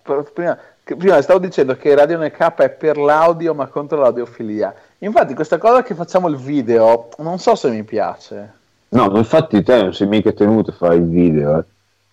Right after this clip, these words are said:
Speaker 2: Te puoi anche togliere il video e boh. Il, il presidente ha sta mania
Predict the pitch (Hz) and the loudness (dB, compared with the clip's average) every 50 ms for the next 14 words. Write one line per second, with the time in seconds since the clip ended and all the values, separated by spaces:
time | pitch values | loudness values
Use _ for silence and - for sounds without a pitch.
0 | _ _ _ - 120 107 - - 92 90 95 101 92 107 107 - 117 113 110 107 | _ _ _ 2 2 2 2 2 2 2 2 2 2 0 0 2 4 4 6 6
1 | 110 113 117 110 104 101 107 113 117 104 95 92 90 87 85 82 82 80 80 78 | 6 6 4 4 4 2 2 2 2 4 4 4 4 4 2 -2 -2 -4 -4 -4
2 | 76 73 71 76 78 78 87 87 82 78 73 - - 98 107 110 117 120 123 123 | -4 -4 -4 -4 0 2 2 2 2 0 -2 -6 -2 2 4 4 6 6 4 4
3 | 117 120 147 156 147 - - 156 165 185 185 156 127 - 104 95 92 - - - | 4 4 2 2 2 2 4 4 4 6 4 2 2 2 2 2 2 0 -4 -6
4 | 107 107 110 120 120 123 123 131 131 135 143 139 | -4 -2 0 0 2 2 2 2 2 0 -2 -4